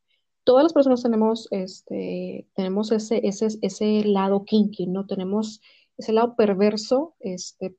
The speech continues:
pero obviamente hay otras que lo llevan más allá, puesto que, pues, se excitan, no sé. Lo que me llama la atención es el hecho de,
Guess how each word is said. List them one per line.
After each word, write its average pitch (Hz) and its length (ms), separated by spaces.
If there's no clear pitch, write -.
pero 180 680
obviamente 196 800
hay 190 180
otras 190 360
que 185 120
lo 185 100
llevan 185 640
más 202 300
allá, 208 360
puesto 214 300
que, - 100
pues, - 220
se - 120
excitan, 214 440
no - 100
sé. 269 200
Lo 240 180
que 262 80
me 262 60
llama 254 160
la 277 60
atención 339 260
es 302 100
el 302 80
hecho 320 180
de, 302 220